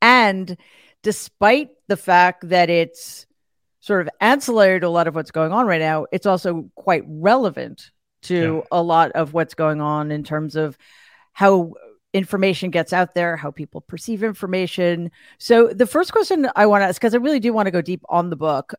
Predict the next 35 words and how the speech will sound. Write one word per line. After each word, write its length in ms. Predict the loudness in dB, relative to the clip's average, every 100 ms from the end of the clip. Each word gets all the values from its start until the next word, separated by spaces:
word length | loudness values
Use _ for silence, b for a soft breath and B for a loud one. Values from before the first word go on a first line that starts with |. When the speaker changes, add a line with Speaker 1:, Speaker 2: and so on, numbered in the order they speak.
| 2
Speaker 1:
uh, 300 | 4 4 2
because 300 | -2 -4 -4
it's, 360 | -6 -8 -20 _ -14 -8
it's 160 | -8
fascinating, 800 | -8 2 4 4 2 -2 -2 -2
and 80 | -2
I 80 | -4
think 180 | -4 -4
anybody 720 | 0 0 2 0 -2 -6 -12 _ b b
should 360 | -6 -4 -4 -2
read 180 | -2 2
it, 200 | 0 0
even 300 | -4 -2 -2
if 160 | -4 -4
they're 160 | -4
not 220 | 0 -2
particularly 760 | -4 -8 -6 -4 -2 -2 -2 -4
interested 400 | -6 -10 -12 -10
in 180 | -10 -10
debating 600 | -6 -4 -4 -6 -8 -14 b b b 0
or 260 | 2 2 0
public 320 | -4 -6 -8
speaking, 420 | -6 -2 -2 -2
but 140 | -4 0
everybody 400 | 0 0 0 -4
should 220 | -2 -2
be 100 | 0
interested 440 | 0 -2 -4 -6 -8
in 140 | -10
persuading 1000 | -12 -14 -14 -6 -4 -2 0 -2 -4 -10 _ _ _ _
Speaker 2:
Yeah. 100 | -20 -14 0
Speaker 1:
and 640 | 4 6 4 0 -6 -14 _ _ _ -6
being 300 | -2 -2 -2
intelligent 640 | -6 -6 -4 -2 -4 -6
listeners 800 | -6 -8 -6 -6 -6 -12 -18 -20